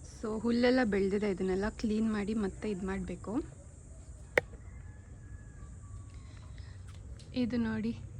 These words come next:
ಕುಂಬಳಕ್-, ಕುಂಬಳಕಾಯಿ ಅಲ್ಲ, ಮಸ್ಕ್ ಮೆಲನ್ ಅನ್ಸುತ್ತೆ, ಕರ್ಬೂಜ. So ಇದು ಇನ್ನು ಹೂ ಬಿಟ್ಟಿದೆ, ನೋಡ್ಬೇಕು ಹಣ್ಣು ಬಿಡುತ್ತೋ ಇಲ್ವೋ ಅಂತ. ಇದ್ರಲ್ಲಿ ನೋಡಿ ಎಷ್ಟು ಹೂ ಬಿಟ್ಟಿದೆ, ಪುಟ್ ಪುಟಾಣಿ ಹೂವು.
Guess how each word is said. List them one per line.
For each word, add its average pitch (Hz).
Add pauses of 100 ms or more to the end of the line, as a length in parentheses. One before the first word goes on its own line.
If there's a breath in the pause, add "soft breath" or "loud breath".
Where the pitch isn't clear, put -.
ಕುಂಬಳಕ್-, -
ಕುಂಬಳಕಾಯಿ 277
ಅಲ್ಲ, 226
ಮಸ್ಕ್ 208
ಮೆಲನ್ 208
ಅನ್ಸುತ್ತೆ, 185
ಕರ್ಬೂಜ. 208 (1000)
So 214
ಇದು 220
ಇನ್ನು 220
ಹೂ 226
ಬಿಟ್ಟಿದೆ, 208
ನೋಡ್ಬೇಕು 208
ಹಣ್ಣು 226
ಬಿಡುತ್ತೋ 202
ಇಲ್ವೋ 185
ಅಂತ. 180 (1040 soft breath)
ಇದ್ರಲ್ಲಿ 247
ನೋಡಿ 240
ಎಷ್ಟು 220
ಹೂ 240
ಬಿಟ್ಟಿದೆ, 220 (180)
ಪುಟ್ 214
ಪುಟಾಣಿ 240
ಹೂವು. 220